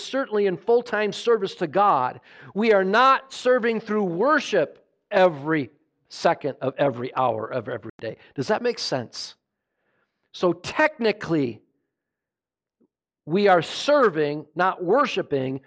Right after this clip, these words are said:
on Monday, but we're still serving God. Now, why is that so important? The reality is we serve always what we worship.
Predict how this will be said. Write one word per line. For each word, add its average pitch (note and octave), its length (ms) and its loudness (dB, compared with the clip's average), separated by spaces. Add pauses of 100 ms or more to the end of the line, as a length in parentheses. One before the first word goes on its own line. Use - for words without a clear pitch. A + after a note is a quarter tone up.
(140)
on D#3 200 -2
Monday, D#3 240 0
but C#3 180 -6
we're C#3 60 -6
still D#3+ 240 -10
serving A2+ 340 -8
God. A#2+ 340 -12 (260)
Now, C#3+ 280 0 (400)
why E3 220 4
is E3+ 140 0
that E3 180 0
so D#3 260 -2
important? C#3+ 500 -10 (640)
The D#3+ 140 -4
reality E3+ 600 2
is B2+ 380 -6 (1600)
we G3+ 180 -2
serve E3+ 720 -2 (540)
always D3 680 0 (300)
what C3+ 280 -4
we B2 340 -6 (300)
worship. A#2+ 760 -10